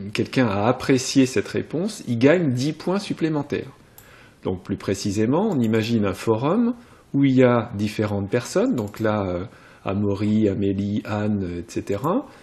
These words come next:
Et donc par exemple, la première personne a posté huit réponses, donc elle a eu, euh, huit points, on va dire,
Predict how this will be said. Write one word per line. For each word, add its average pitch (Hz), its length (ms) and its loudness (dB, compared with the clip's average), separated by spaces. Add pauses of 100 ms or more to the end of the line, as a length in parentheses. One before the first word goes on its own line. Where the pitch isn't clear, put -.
(260)
Et 131 140 4
donc 127 240 4
par 110 180 0
exemple, 143 640 0
la 120 140 2
première 104 360 -4
personne 220 580 0 (480)
a 135 380 2 (580)
posté 127 640 2 (180)
huit 135 480 -2
réponses, 180 880 -4
donc 107 220 -4
elle 104 140 0
a 104 80 6
eu, 107 260 2 (440)
euh, - 160 -12 (560)
huit 90 260 -6
points, 214 260 2
on 285 60 0
va 107 140 -2
dire, 240 220 2